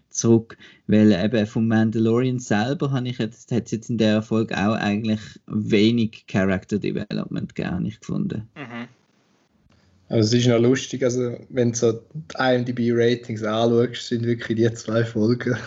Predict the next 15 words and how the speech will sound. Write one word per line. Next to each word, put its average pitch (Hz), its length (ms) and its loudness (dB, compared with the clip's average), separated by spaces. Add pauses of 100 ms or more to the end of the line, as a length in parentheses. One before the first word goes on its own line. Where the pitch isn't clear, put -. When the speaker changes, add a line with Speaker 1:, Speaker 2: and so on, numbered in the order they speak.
Speaker 3:
<laughs> - 160 -20
die - 120 -14 (600)
schlechtesten, - 560 -8
also. 123 380 0 (1040)
Speaker 2:
Puh. 240 400 -10 (840)
Speaker 3:
Es 127 180 0
Speaker 2:
Okay. 135 400 2
Speaker 3:
geht 135 160 -12
wieder 123 280 -8 (360)
aufwärts 135 420 -2
wahrscheinlich, 107 600 -4 (100)
sag 107 260 -14
ich - 100 -16
jetzt - 260 -16
mal. - 200 -20